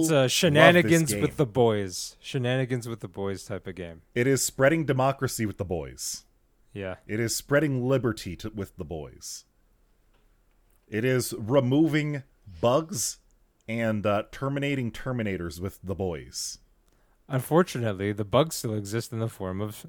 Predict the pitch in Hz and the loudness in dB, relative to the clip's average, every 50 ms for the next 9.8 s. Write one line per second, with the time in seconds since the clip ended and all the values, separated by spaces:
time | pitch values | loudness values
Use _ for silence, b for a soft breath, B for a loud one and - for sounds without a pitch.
0 | - _ - - - 160 165 151 135 113 98 95 - - 110 95 87 85 85 - | -20 _ -12 -6 -2 -2 0 0 0 0 0 0 -2 -4 -6 -6 -6 -8 -10 -12
1 | - - 98 - - 107 101 98 98 92 90 - - b b b b b b b | -10 -10 -10 -6 -4 -2 -2 -2 -2 -6 -8 -10 -14 b b b b b b b
2 | b b b b b b b - 131 117 110 110 107 107 123 143 156 160 160 165 | b b b b b b b -2 2 4 4 4 4 6 6 6 6 6 6 4
3 | 175 190 180 143 127 123 117 123 123 - - 135 131 135 131 - 117 - - 143 | 6 6 6 4 4 4 4 4 2 2 2 2 4 4 2 0 -2 -2 0 2
4 | 135 127 131 135 127 - - 123 113 117 117 110 104 98 90 104 104 98 90 82 | 2 2 2 0 0 -2 -2 -4 -2 -2 0 -2 -2 0 2 2 2 2 2 -2
5 | 85 92 113 165 190 - - - _ _ _ _ _ _ _ _ _ _ _ - | -4 -6 -8 -8 -8 -10 -14 -20 _ _ _ _ _ _ _ _ _ _ _ -8
6 | 104 98 95 95 107 131 139 - _ _ _ b b b b b b b b b | -6 -4 -2 0 0 0 0 -2 _ _ _ b b b b b b b b b
7 | b b b b b _ _ - 127 110 107 110 - - 117 107 107 107 113 101 | b b b b b _ _ 4 6 6 6 4 0 0 2 2 4 2 2 0
8 | 104 117 - - 123 123 135 165 180 170 143 113 110 107 113 123 147 147 - _ | -4 -6 -6 -6 -4 0 2 4 4 4 4 4 4 2 2 2 2 0 -4 _
9 | _ _ - 135 123 120 117 113 113 110 107 107 107 107 104 - | _ _ 2 4 4 6 4 4 2 0 -2 -4 -6 -8 -12 -16